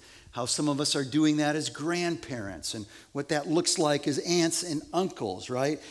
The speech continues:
And then the last week is all about honoring our parents and understanding the difference between making them happy and honoring them. And for younger people who are still under their parents' roof,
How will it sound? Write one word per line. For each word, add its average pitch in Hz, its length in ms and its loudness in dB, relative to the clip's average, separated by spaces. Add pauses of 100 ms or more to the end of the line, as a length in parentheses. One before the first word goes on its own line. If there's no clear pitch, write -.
(180)
And 147 140 4
then 151 80 4
the 139 80 4
last 160 480 4
week 131 340 -2
is 123 300 -2
all 135 220 -2
about 131 400 -4
honoring 139 640 0 (280)
our 120 140 -4
parents 113 560 -8
and 127 80 -6
understanding 147 560 0
the 135 80 0
difference 196 460 0
between 165 360 0
making 156 300 -4
them 135 140 -6
happy 139 440 -4 (260)
and 139 160 0
honoring 131 520 0
them. 123 140 -2
And 127 120 -2
for 165 140 -2
younger 160 380 2
people 156 320 -2
who 147 80 0
are - 20 -2
still 143 260 -2
under 143 200 -2
their 131 120 -2
parents' 135 460 -6
roof, 139 320 0